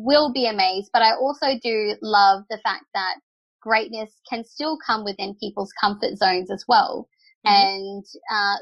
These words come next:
Speaker 1: so I'm very much about not putting things and labels and things into a box, because, yeah, for that reason, greatness can come from many, many different places and forms of where we're currently at.
Speaker 2: On that,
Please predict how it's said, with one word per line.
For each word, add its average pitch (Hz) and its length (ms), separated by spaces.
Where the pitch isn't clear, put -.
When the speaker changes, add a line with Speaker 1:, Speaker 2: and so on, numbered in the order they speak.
Speaker 1:
so 202 480
I'm 233 160
very 269 280
much 233 340
about 196 240
not 202 240
putting 196 380
things 202 440
and 185 300
labels 202 500
and 202 140
things 202 220
into 202 220
a 185 120
box, 302 380
because, 202 560
yeah, 226 320
for - 120
that 202 220
reason, 190 360
greatness 208 400
can 202 140
come 196 180
from 180 380
many, 202 260
many 180 240
different 190 380
places 370 360
and 196 180
forms 180 300
of 190 120
where 185 180
we're 180 160
currently - 380
at. - 580
Speaker 2:
On 359 240
that, 214 300